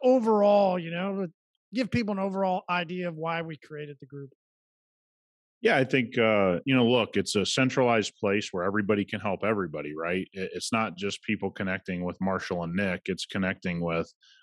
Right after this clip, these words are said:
Speaker 2: other people using our products, from our soap to our interior cleaner to all of our coatings to all the different things we're gonna be coming out with, right?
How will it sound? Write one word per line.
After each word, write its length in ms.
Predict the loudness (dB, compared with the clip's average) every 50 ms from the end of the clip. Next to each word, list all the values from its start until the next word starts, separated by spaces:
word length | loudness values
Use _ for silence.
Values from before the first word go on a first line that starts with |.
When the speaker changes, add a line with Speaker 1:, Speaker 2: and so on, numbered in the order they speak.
| _ -4
Speaker 2:
other 220 | -2 0 0 0
people 320 | 0 0 -2 0 2 2 2
using 380 | 4 2 2 2 0 0 -2
our 140 | 0 -2 -2
products, 600 | -4 -2 -2 0 0 0 -2 -4 -6 -8 -10 -16 -14 -10
from 480 | -8 -8 -6 -6 -6 -8 -8 -8 -10 -12 _ _ _ _ _ _ _ _ _ _ _ -6
our 100 | -4 -4
soap 480 | 0 2 4 4 4 4 2 0 -6 _ _
to 80 | -6 -4
our 140 | -2 0 2
interior 420 | 0 0 2 0 2 2 2 0
cleaner 560 | 0 -2 -4 -4 -2 -2 -2 -2 -4 -4 -6 -8 -10 -10
to 80 | -10
all 260 | -4 -2 0 0 2 2
of 80 | 2
our 120 | 0 -2 -2
coatings 840 | 0 0 2 2 4 2 2 0 0 -2 -2 -2 -4 -6 -10 -14 -14 -10 -6
to 500 | -4 -4 -2 -2 -2 -2 -4 -4 -6 -8 _ -20 -20 _ _ _ _ _ _ -2
all 140 | 0 0 2
the 80 | 2
different 280 | 0 0 0 0 0 0
things 240 | 0 0 0 0 0
we're 60 | 0
gonna 160 | 0 0 0
be 140 | -2 -4 -4
coming 300 | -4 -2 -2 0 0 0
out 200 | 0 0 0 -2
with, 180 | -6 -8 -8 -10 -10
right? 320 | -6 -4 -4 -4 -4